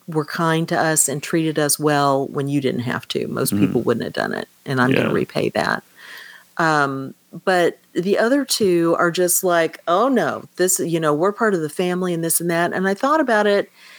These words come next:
Speaker 1: and I thought, you know, I don't like to think, say Stockholm <laughs> Syndrome, but I, it's kind of almost like that idea of if that's what you've grown up with,
Speaker 2: Mm-hmm.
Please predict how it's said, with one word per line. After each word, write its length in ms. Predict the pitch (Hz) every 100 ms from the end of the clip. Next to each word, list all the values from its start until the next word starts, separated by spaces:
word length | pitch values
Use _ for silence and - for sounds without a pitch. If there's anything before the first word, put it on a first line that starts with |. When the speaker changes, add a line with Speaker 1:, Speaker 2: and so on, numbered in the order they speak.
| - _ -
Speaker 1:
and 100 | 202
I 140 | 220
thought, 560 | 220 226 214 208 202 - _ _
you 200 | 202 247
know, 500 | 269 277 269 262 247 _ _ _ _ _ _ _ - _ _ _ _ _ _ _ _ _ _ _ _ _ _ _ -
I 60 | 285
don't 180 | 349
like 180 | 330 277
to 220 | - 220 180
think, 460 | - 214 196 - _
say 320 | - - 185
Stockholm 720 | 156 - - 160 180 - 202 220
<laughs> 80 | -
Syndrome, 580 | 349 269 247 226 220
but 140 | 214 185
I, 40 | 170
it's 260 | - 196
kind 280 | - 277 294
of 100 | 254 -
almost 440 | 196 208 196 185
like 200 | 185 170
that 220 | 180 180
idea 560 | 180 160 156 175 185 175
of 260 | - 165 160
if 160 | 160 -
that's 340 | 185 247 -
what 120 | 214
you've 220 | - 180
grown 320 | 175 175 160 156
up 220 | 160 -
with, 280 | - - - _ _ _ -
Speaker 2:
Mm-hmm. 320 | 101 98 95